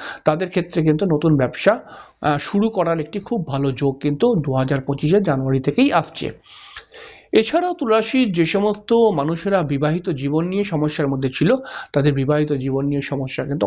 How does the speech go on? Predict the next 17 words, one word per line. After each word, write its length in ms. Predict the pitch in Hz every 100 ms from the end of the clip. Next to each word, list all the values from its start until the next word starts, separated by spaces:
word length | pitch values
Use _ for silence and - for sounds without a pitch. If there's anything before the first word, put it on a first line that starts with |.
| -
অনেকাংশে 560 | 139 143 151 139 135 139
কমবে 340 | 147 143 226 277 - - -
এবং 220 | 165 226 226
এডুকেশনের 640 | 175 190 240 262 262 247
ক্ষেত্রেও 360 | 247 196 - 165
কিন্তু 240 | 151 143 135
খুব 140 | 139
ভালো 200 | 135 143
লাভ 260 | 139 131 147
দেবে 180 | 180
এই 140 | - 151 -
পঞ্চম 380 | 139 143 156 151
ঘরের 260 | 135 135
মধ্যে 280 | 139 156 254
শুক্র 480 | - 151 - - 139
শনির 340 | - 151 262 226 120
যোগ। 320 | 151 131